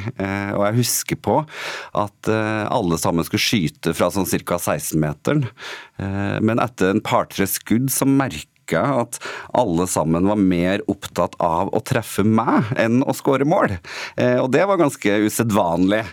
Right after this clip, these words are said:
Eh, og så kom det da et skudd som traff meg midt i, eh, kronjuvelene. Eh, og da husker jeg på at jeg hørte, mens jeg lå nede og hadde vondt, eh, en tørr kommentar som bare var, «Ja, ja,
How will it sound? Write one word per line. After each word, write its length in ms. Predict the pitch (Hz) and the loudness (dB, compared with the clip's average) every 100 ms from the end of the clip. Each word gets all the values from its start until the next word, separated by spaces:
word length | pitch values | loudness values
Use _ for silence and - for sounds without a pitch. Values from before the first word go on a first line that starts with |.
| - - - - | -14 -14 -14 -8
Eh, 480 | 90 104 107 110 110 | -6 -2 -2 -2 -2
og 160 | 117 | -2
så 520 | 123 - 123 120 139 139 | -2 -4 0 0 0 -2
kom 260 | 98 82 | -2 0
det 80 | 98 | 0
da 120 | 98 | 0
et 80 | 95 | -2
skudd 260 | - 90 92 | -2 -2 0
som 200 | - 107 | 0 -2
traff 400 | - 85 - - | 0 -4 -4 -4
meg 180 | 92 101 | -2 0
midt 440 | 107 107 120 - - - | 0 0 -4 -16 -10 -2
i, 300 | 90 90 92 | 0 2 2
eh, 420 | 95 95 95 98 | 0 0 0 -2
kronjuvelene. 1000 | 104 92 87 87 87 92 95 196 277 214 - - - - _ - | 0 2 2 2 2 0 0 2 2 0 -8 -14 -14 -16 _ -6
Eh, 320 | 110 110 110 76 | -2 -2 -2 -2
og 60 | |
da 100 | 107 | 0
husker 360 | 117 123 - 82 | 0 -2 -2 -4
jeg 80 | 80 | -2
på 100 | 90 90 | 0 0
at 120 | - 101 101 98 | 0 0 0 -2
jeg 80 | - 107 | -2 0
hørte, 500 | 131 98 76 _ 85 | 2 0 -2 _ -2
mens 180 | 98 104 | 0 2
jeg 100 | 113 | 0
lå 160 | 98 95 | 2 2
nede 320 | 107 104 80 82 | 2 0 0 0
og 100 | 90 | 0
hadde 220 | 90 92 | 0 0
vondt, 440 | 92 117 151 - - | 2 2 0 -4 -4
eh, 460 | - 104 101 101 | 0 0 0 -2
en 80 | 104 | -2
tørr 320 | 104 - 92 | -2 0 0
kommentar 500 | 92 98 101 95 90 87 | 0 0 0 2 0 0
som 180 | 98 | -2
bare 180 | 95 82 | 0 0
var, 180 | 87 90 - - - - | 0 -2 -8 -18 -14 -2
«Ja, 240 | 98 101 | 2 2
ja, 220 | 120 98 | 2 -2